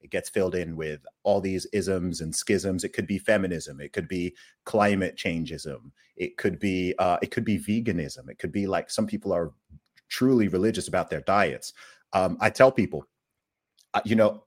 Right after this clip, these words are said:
here, here's an interesting thing, Michael. Um, I get asked a lot if I've ever lost, uh, friends or relationships by being rather outspoken, whether this is about, you know, my political views or my religious views or sharing my thoughts during the whole pandemic period or whatever it is.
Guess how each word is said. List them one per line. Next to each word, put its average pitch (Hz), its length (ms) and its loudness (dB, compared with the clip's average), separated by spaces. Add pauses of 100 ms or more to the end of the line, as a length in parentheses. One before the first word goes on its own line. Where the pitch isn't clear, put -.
(120)
here, 123 200 4
here's 123 200 4
an 117 80 4
interesting 104 420 2
thing, 90 140 -2
Michael. 69 340 -8 (640)
Um, 92 300 2
I 120 60 4
get 147 160 6
asked 123 240 6
a 104 60 4
lot 87 380 2
if 92 280 -4
I've 85 240 -2
ever 90 380 -2 (180)
lost, 85 640 -4 (500)
uh, 71 360 -4 (100)
friends 87 440 0
or 76 120 -4
relationships 80 840 -4 (180)
by 80 200 -4
being 78 360 -6
rather 80 320 0
outspoken, 71 640 -6 (260)
whether 80 260 -6
this 80 180 -6
is 78 80 -10
about, 80 360 -4 (300)
you 85 120 -10
know, 76 100 -8
my 71 200 -6
political 80 580 -4
views 67 360 -10
or 62 120 -10
my 67 120 -6
religious 85 440 -4
views 71 360 -8
or 67 180 -6
sharing 87 320 2
my 80 120 2
thoughts 85 320 2
during 76 240 -4
the 78 80 -6
whole 78 180 0
pandemic 85 500 0
period 76 360 0
or 73 80 -6
whatever 80 400 -4
it 82 60 0
is. 104 260 2